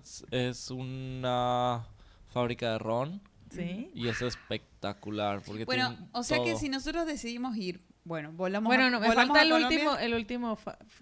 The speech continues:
Speaker 2: fact que tengo yo, que es que posee todos los climas del mundo en
Speaker 1: Ujú.
Speaker 2: su pequeña geografía.
Speaker 1: Ujú.
Speaker 2: Tiene bosque húmedo, árido, semiárido, templado,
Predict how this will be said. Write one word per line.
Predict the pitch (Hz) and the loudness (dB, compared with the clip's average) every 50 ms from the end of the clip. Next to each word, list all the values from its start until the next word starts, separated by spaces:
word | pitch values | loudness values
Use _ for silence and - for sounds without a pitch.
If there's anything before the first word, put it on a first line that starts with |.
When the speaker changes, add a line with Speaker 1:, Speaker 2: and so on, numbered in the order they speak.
| _ _ _ _ | _ _ _ _
Speaker 2:
fact | - - 180 151 - - _ - | -8 -8 -8 -8 -8 -14 _ -20
que | _ - 202 | _ -12 -12
tengo | - - 165 180 170 165 | -10 -10 -12 -8 -8 -8
yo, | 160 110 - - | -8 -10 -12 -8
que | - 196 196 196 | -4 -2 0 0
es | 185 - | -2 -2
que | - 233 220 | -4 -4 -4
posee | - 214 214 202 - 226 220 226 233 240 254 269 - - _ _ _ | -2 -2 -4 0 2 2 4 4 4 2 0 -2 -4 -10 _ _ _
todos | 240 233 240 226 226 269 294 285 - - _ | 0 0 0 2 2 0 0 0 -6 -14 _
los | 208 208 196 185 - | -4 -4 -4 -4 -4
climas | - - 208 214 214 214 220 220 220 220 - - | -6 -6 -4 -2 -2 -2 -2 -2 -4 -4 -8 -12
del | 196 180 170 156 156 160 | -8 -6 -6 -4 -4 -4
mundo | 170 180 185 180 170 156 147 143 - - | -4 -4 -4 -4 -6 -8 -10 -12 -14 -12
en | - 139 123 135 | -10 -8 -6 -6
Speaker 1:
Ujú. | 147 | -6
Speaker 2:
su | 143 190 - | -6 -8 -8
pequeña | - 170 - - 170 165 165 165 | -8 -10 -8 -8 -8 -6 -6 -8
geografía. | - - 165 147 147 139 - - - - - - - | -6 -6 -4 -4 -4 -6 -8 -12 -14 -16 -14 -12 -12
Speaker 1:
Ujú. | 147 139 | -6 -2
Speaker 2:
Tiene | 196 196 196 202 214 214 165 | 0 0 2 2 0 0 0
bosque | 160 196 226 247 233 - - 285 277 | 2 2 2 2 2 -2 -2 -2 -2
húmedo, | 254 214 214 196 180 196 196 - - | 0 0 0 0 0 0 -2 -2 -2
árido, | 185 175 175 175 190 170 190 196 | -4 -2 -2 -2 -2 -2 -4 -6
semiárido, | - - 175 160 151 151 156 165 160 170 175 185 190 190 | -4 -6 -6 -6 -6 -4 -4 -4 -2 -2 -4 -4 -6 -6
templado, | - 160 160 143 160 165 165 165 170 170 185 190 | -8 -10 -8 -6 -4 -2 -2 0 0 0 0 -2